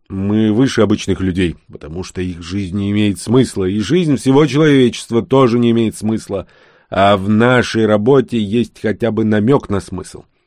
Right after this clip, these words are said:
Но только все на свете приедается, и может статься, что многие маленькие люди,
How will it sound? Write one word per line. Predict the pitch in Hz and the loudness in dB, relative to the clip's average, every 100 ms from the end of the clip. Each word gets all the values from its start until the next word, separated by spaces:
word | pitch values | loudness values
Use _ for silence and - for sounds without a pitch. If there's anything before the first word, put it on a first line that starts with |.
| _ _ _ | _ _ _
Но | 127 151 | -14 -8
только | 170 156 - 147 | -6 -6 -6 -8
все | - - 220 175 | -8 -4 0 2
на | 135 | 0
свете | - 156 180 139 | -2 -8 -6 -6
приедается, | 123 139 135 131 147 175 113 82 - | -6 -2 -2 0 2 2 2 0 -10
и | 123 | -8
может | 233 196 - | -8 -8 -10
статься, | - 180 175 - 110 | -8 -4 -6 -6 -14
что | - - | -12 -10
многие | 170 214 143 139 | -8 -8 -4 0
маленькие | 151 139 123 - 113 | 0 0 -4 -6 -6
люди, | 175 180 107 | -4 -2 -4